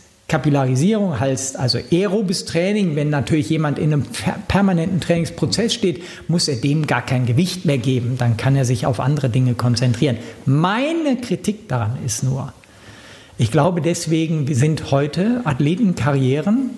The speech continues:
auch speziell von afrikanischen Weltklasseläufern, extrem viel kürzer. Und ich glaube, das erwähnt er auch am Anfang mit Herb Elliott,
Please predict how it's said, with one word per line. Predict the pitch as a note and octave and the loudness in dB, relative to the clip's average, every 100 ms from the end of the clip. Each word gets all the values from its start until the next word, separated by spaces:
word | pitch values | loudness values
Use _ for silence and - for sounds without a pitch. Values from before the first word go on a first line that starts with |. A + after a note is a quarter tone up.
| - - - | -14 -14 0
auch | C#3 G#3+ - | 0 0 -4
speziell | - G3 G3+ - F#3+ G3 A#2 | -6 -6 -4 -2 0 0 -2
von | G#2+ - C3+ | -6 -6 -2
afrikanischen | C3 - - D3+ F3+ G3 F3+ | -2 -2 -2 2 2 2 2
Weltklasseläufern, | E3 D#3 - D3+ C3+ C#3 B2 A#2+ - A#2+ A#2 - | 0 -2 -2 -2 0 2 2 2 0 0 0 -2
extrem | - G#2+ - - - D3 D#3+ F3+ | -2 -2 -2 -6 -2 0 2 2
viel | - F3 | 2 0
kürzer. | F3+ D3+ B2 - G#2+ E3+ - - - - - | 0 -2 -2 0 0 0 -8 -20 -20 -20 0
Und | B2+ C3+ | 0 0
ich | |
glaube, | - C3+ | -2 -2
das | A2+ | 0
erwähnt | B2+ A#2 D3+ | 0 2 2
er | D#3+ | 2
auch | A#2+ | 2
am | B2 | 0
Anfang | C3 D3 D3 | 0 0 2
mit | C3 G2 | 2 2
Herb | C3 C3 - | 2 0 0
Elliott, | D3 F3 G3 | 0 2 -2